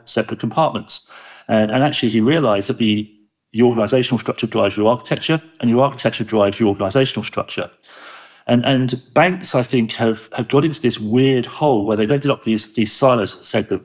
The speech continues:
you know, the retail systems and the commercial banking systems and the credit card systems and whatever they might be, uh, and everything's set up that way. And that, that's then driven an architectural choice. But the architecture needs to change, but it can't do that until the organizational and process changes,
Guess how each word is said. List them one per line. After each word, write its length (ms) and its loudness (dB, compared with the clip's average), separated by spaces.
you 120 0
know, 80 -2
the 60 -8
retail 360 2
systems 520 -2
and 80 -2
the 100 -6
commercial 540 -6
banking 360 -2
systems 360 -4
and 80 -16
the 60 -18
credit 340 -4
card 180 0
systems 380 -6
and 100 -14
whatever 300 -2
they 120 -2
might 260 -4
be, 280 0
uh, 60 2
and 140 2
everything's 320 0
set 120 2
up 120 0
that 180 -2
way. 200 -2
And 120 2
that, 260 -4
that's 220 0
then 160 2
driven 240 2
an 100 2
architectural 600 -2
choice. 520 -6
But 80 -12
the 80 4
architecture 480 2
needs 200 -2
to 60 -6
change, 380 -2
but 80 -12
it 80 -14
can't 300 0
do 160 2
that 280 -2
until 240 0
the 100 4
organizational 680 0
and 140 -4
process 380 0
changes, 680 -8